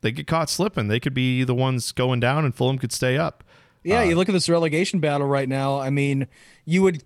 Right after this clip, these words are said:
Speaker 2: tend to think, at least for now, Bone, like, fourteenth is where I kinda draw the line. Southampton's on thirty points.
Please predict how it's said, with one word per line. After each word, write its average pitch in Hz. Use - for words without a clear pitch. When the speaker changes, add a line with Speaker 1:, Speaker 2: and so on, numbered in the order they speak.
Speaker 2:
tend 214
to 190
think, 165
at 139
least 170
for 156
now, 147
Bone, 165
like, 139
fourteenth 175
is 127
where 139
I 139
kinda 147
draw 143
the 135
line. 131
Southampton's 143
on 127
thirty 143
points. 131